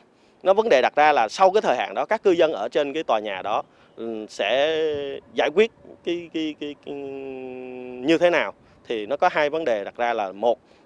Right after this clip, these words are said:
là nhà nước sẽ thu hồi nếu hết thời hạn sử dụng. Thì theo quy định là nhà nước sẽ thu hồi và các cư dân đó sẽ trả lại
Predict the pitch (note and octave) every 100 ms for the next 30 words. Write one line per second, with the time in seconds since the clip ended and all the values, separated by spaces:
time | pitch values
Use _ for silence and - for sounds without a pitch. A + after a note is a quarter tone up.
0 | - A2+ G2 G#2+ G#2 C#3 - - G2 B2
1 | C3 B2+ B2+ B2 D#3+ D3+ B2 F#2 - C3+
2 | D#3+ E3 - G2 F2 - B2+ G2 _ _
3 | - A2+ D3+ D3+ D3+ G2+ G2 G2 A#2+ -
4 | G#2 B2+ A2+ F2 - - _ A#2 F#2+ F2+
5 | _ - D#3+ C3 A#2+ G#2+ B2 - - F2+
6 | A2 - F2+